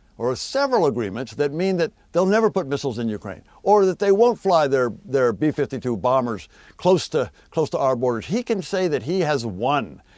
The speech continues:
He has forced the Americans to the table to negotiate something that will be good. We know it'll be good for both sides, but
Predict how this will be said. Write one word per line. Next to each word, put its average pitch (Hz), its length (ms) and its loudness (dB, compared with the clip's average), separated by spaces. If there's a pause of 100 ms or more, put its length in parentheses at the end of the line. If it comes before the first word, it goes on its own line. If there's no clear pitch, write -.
(200)
He 170 140 2
has 160 140 4
forced 196 500 0
the 196 100 2
Americans 165 480 0
to 156 100 -6
the 147 80 -2
table 143 380 0 (180)
to 143 80 -4
negotiate 131 600 0
something 139 320 -4
that 135 100 0
will 185 80 2
be 180 140 0
good. 208 260 4 (300)
We 147 180 2
know 139 160 4
it'll 117 100 2
be 110 120 0
good 113 180 -2
for 107 80 -10
both 117 220 0
sides, 190 340 0
but 160 220 -2